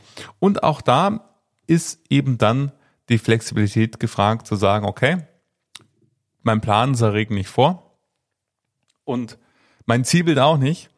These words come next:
Aber jetzt ist es halt so. Jetzt kann ich mich entscheiden, mich darüber aufzuregen, mich irgendwie zu bemitleiden oder was auch immer. Oder eben zu sagen, okay,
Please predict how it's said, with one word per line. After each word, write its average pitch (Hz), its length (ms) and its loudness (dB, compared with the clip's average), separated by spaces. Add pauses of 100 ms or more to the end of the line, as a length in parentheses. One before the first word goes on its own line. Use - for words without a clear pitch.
(140)
Aber 151 140 2
jetzt 160 140 -2
ist 220 100 -4
es 220 160 -2
halt 98 220 0
so. - 180 -6 (100)
Jetzt 113 200 -4
kann 139 140 -2
ich 147 60 -6
mich 147 120 -2
entscheiden, 139 1000 -4
mich 127 280 -4
darüber 110 320 2
aufzuregen, 135 1000 -2 (160)
mich 120 320 -4
irgendwie 117 260 -2
zu 107 120 -4
bemitleiden 120 960 0
oder 110 460 0
was 104 100 0
auch 110 120 2
immer. 160 320 0 (560)
Oder 170 280 4
eben 151 260 -2
zu 139 120 -16
sagen, 139 320 0
okay, 151 420 0